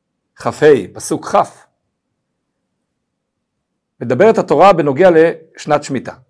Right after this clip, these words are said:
והתורה מביאה את הפסוק, שבעצם הפסוק הזה הוא טענה אנושית,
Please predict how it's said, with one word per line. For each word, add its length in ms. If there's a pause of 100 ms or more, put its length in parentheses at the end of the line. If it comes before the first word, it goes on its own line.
(1120)
והתורה 380
מביאה 360
את 120
הפסוק, 520 (880)
שבעצם 840
הפסוק 340
הזה 140
הוא 160
טענה 400
אנושית, 600